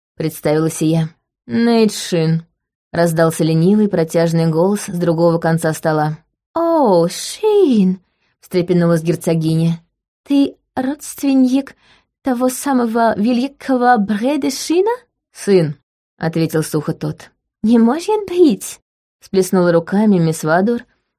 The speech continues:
и улыбнулась уже без прежней спеси,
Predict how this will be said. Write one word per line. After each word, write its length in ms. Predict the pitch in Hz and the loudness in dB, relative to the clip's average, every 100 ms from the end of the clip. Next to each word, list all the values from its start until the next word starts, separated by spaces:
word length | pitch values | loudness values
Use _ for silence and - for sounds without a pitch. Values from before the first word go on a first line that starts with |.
| _ - | _ -8
и 140 | 254 | -2
улыбнулась 760 | 330 311 226 220 302 359 370 302 | 0 2 2 2 2 0 -2 -4
уже 320 | 254 254 240 | 0 2 2
без 280 | 214 208 - | 2 0 -2
прежней 400 | 180 185 190 180 | 0 2 2 0
спеси, 520 | - 175 170 190 | 0 0 0 -2